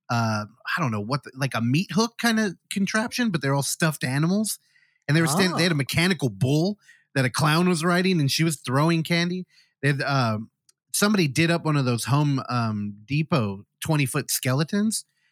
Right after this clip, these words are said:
Speaker 1: Like, they hit it with a bunch of light and put L E D eyes in it. Uh, Cliff, Cliff was, like, hypnotized by that damn thing. He loved, you know, he loved
Speaker 2: He
Speaker 1: skeletons.
Speaker 2: loves skeletons.
Speaker 1: Yeah. So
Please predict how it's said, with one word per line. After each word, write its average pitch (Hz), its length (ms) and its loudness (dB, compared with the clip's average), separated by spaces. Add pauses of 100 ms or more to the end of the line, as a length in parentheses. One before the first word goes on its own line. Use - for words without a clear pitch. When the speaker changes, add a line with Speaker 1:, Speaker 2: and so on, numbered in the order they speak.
(200)
Speaker 1:
Like, 127 140 -4
they 131 100 -2
hit 151 120 2
it 156 40 2
with 139 160 0
a - 20 -6
bunch 143 220 0
of 117 80 0
light 131 240 0
and - 80 -6
put 135 160 0
L 131 160 2
E 123 80 0
D 120 220 -2
eyes 120 360 0
in 160 140 0
it. 196 160 -6 (520)
Uh, 107 140 -6
Cliff, 147 260 -2 (260)
Cliff 135 260 -2
was, 104 180 -6
like, 104 180 -12
hypnotized 113 680 -6
by 117 120 -4
that 107 180 -4
damn 110 240 -4
thing. 104 260 -14
He 117 80 -2
loved, 110 280 -4
you 139 100 0
know, 113 120 0
he 101 100 -2
loved 104 220 -4
Speaker 2:
He - 40 -2
Speaker 1:
skeletons. 123 560 -2
Speaker 2:
loves 151 280 0
skeletons. - 460 -10 (140)
Speaker 1:
Yeah. 117 380 -2 (440)
So 156 280 -6